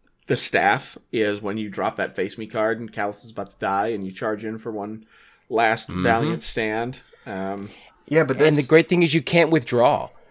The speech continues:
Speaker 3: Yeah.
Speaker 1: Yep.
Speaker 2: Like, so when you, when you charge in that unit that's already gone, or just, you know, or s-, they just, or they have to fight you. Like, I'm,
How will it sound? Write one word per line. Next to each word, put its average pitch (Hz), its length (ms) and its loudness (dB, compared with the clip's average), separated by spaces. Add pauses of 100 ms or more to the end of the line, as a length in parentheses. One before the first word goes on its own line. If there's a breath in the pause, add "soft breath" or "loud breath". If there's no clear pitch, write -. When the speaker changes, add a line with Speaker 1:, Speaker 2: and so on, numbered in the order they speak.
Speaker 3:
Yeah. 127 380 2
Speaker 1:
Yep. 120 80 4
Speaker 2:
Like, 135 240 4 (280)
so 190 240 10
when 170 180 8
you, 160 120 8
when 160 220 2
you 160 80 8
charge 180 280 10
in 165 60 0
that 156 120 8
unit 151 240 4
that's 139 160 4
already 139 280 6
gone, 127 520 4 (100)
or 143 220 8
just, 135 220 0 (100)
you 135 100 2
know, 113 160 6
or 120 60 2
s-, 120 180 -4
they 135 340 0
just, 127 220 2
or 139 80 2
they 135 80 6
have 135 100 6
to 123 80 -6
fight 127 300 4
you. 104 80 0
Like, 127 160 2
I'm, 139 160 6